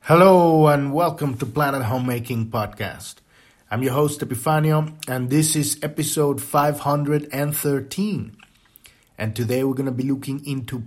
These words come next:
part three of the city of Jinki nineteenth, which is sacrifice.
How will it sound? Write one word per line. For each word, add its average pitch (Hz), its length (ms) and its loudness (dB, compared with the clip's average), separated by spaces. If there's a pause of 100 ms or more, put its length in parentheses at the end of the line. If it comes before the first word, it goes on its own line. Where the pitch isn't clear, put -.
part 160 400 -2
three 165 600 0 (420)
of 117 360 0
the 123 100 -4
city 143 580 -2
of 110 320 -4
Jinki 151 480 -4
nineteenth, 123 880 -4
which 113 240 -6
is 120 140 -8
sacrifice. 104 960 -6